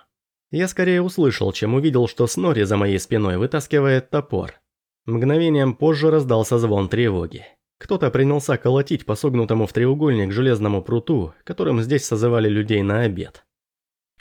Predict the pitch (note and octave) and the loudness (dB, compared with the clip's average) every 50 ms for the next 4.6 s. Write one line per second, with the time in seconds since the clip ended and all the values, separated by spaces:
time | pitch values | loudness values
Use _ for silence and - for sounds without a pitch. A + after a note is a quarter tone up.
0 | _ _ - - - - - - A3+ A3 - - E3+ D#3+ D#3 D#3 D#3+ E3+ F3+ E3+ | _ _ -16 -14 -14 -14 -6 -4 -4 -2 0 0 2 2 2 2 2 2 0 0
1 | D3 - - _ _ _ _ _ _ _ - B2+ C3 D3+ E3+ E3 D3 D3+ G3 F#3+ | -4 -8 -16 _ _ _ _ _ _ _ -2 0 2 2 2 2 4 2 2 2
2 | F#3 E3+ D#3+ D#3+ D#3 D3 - - D3 C3 A#2+ A2+ - C3+ D3 D#3 D3+ F#3+ F#3 D#3+ | 2 2 4 4 2 2 2 0 2 2 2 2 2 2 2 4 4 2 2 4
3 | C#3+ C3+ C3 C3 E3+ E3+ D3 B2 A2 A2 - C#3+ C#3 B2+ - - C3 B2+ C3 - | 4 2 2 2 2 2 4 2 0 0 2 2 2 2 2 0 0 0 0 0
4 | - C3+ - - B2+ A2+ F#2+ F2+ E2+ E2+ - | -2 -4 -2 -2 -2 -2 -2 -2 -4 -8 -14